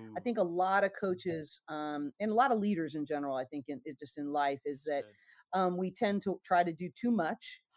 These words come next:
Speaker 1: and we are vague in our mission and our values and our expectations. And I think that if you want to empower someone, give them clarity of vision, give them, you know, exactly what you expect, and then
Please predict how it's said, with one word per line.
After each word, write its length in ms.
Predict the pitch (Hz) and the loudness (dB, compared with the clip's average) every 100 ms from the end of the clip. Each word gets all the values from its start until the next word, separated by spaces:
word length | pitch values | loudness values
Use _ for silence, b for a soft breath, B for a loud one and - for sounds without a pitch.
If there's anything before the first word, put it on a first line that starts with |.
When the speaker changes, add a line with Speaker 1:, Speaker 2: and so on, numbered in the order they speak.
| _ | _
Speaker 1:
and 300 | 175 170 175 | -2 0 -2
we 260 | 170 175 170 170 | -2 -2 -2 2
are 180 | 165 | 2
vague 460 | 151 160 180 156 151 | 4 4 6 4 2
in 120 | 151 | -2
our 120 | 151 147 | -2 -2
mission 460 | 160 160 165 156 - | -2 -4 -6 -6 -8
and 120 | 143 | -6
our 120 | 143 | -4
values 540 | 139 135 143 143 143 - | -2 0 0 -2 -6 -8
and 100 | 143 | -6
our 100 | 135 | -6
expectations. 840 | 135 - 113 - 110 - 82 - b b b - | -6 -10 -14 -14 -14 -16 -20 -20 b b b -8
And 140 | 160 | -4
I 80 | 160 | -4
think 320 | - 180 175 | -2 -2 -2
that 200 | - 160 - | 0 0 -2
if 160 | - | -6
you 80 | 196 | -2
want 140 | 226 | 2
to 80 | 214 | 4
empower 520 | 190 180 - 277 254 - | 2 0 0 4 4 2
someone, 520 | - 143 143 139 143 b b - | -2 -4 -4 -6 -8 b b 2
give 160 | 202 | 4
them 160 | 180 170 | 4 -2
clarity 500 | - 190 180 175 165 | -2 0 2 2 0
of 100 | 147 | -2
vision, 420 | 139 135 - - _ _ _ - | -4 -6 -10 -18 _ _ _ 2
give 200 | 190 175 | 2 4
them, 380 | 180 170 160 151 | 2 2 -2 -6
you 120 | 175 170 | -6 -4
know, 260 | 156 147 160 | 0 -2 -2
exactly 720 | 151 147 135 196 208 - 202 | -6 -6 4 4 4 0 -2
what 280 | 170 165 - | 2 0 0
you 120 | 175 | -4
expect, 560 | - - 156 120 120 - | -4 -6 -4 -4 -6 -10
and 160 | 160 151 | -6 -2
then 260 | 151 147 | -2 -4